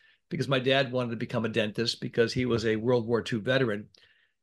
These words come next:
And he got out of the war. And then if he became a dentist, he wouldn't have graduated till he was twenty-nine. He goes, "That's way, way too old to start a career."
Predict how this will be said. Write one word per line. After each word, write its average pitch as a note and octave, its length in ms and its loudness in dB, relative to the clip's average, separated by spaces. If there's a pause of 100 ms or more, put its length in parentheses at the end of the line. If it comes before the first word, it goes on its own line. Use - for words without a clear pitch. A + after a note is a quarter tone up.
(140)
And B2+ 300 2
he B2 100 -2
got C3 140 2
out C#3+ 160 4
of C#3 60 0
the C3+ 80 2
war. D#3 380 2
And C3 160 -6
then C3 140 -2
if B2 80 -4
he C#3 180 -2
became C3 340 0
a A#2+ 60 0
dentist, C3+ 420 0
he C3 80 2
wouldn't B2+ 180 2
have B2 80 0
graduated B2 520 0
till A#2+ 120 -2
he A#2+ 60 0
was A2+ 100 -2
twenty-nine. B2 640 2
He G#2+ 100 -2
goes, A#2 220 0
"That's C3 220 0
way, C3 220 2
way B2+ 280 2
too B2+ 220 -2
old A2+ 220 0
to A2 60 -10
start G#2+ 260 0
a A2 40 -4
career." A#2 480 2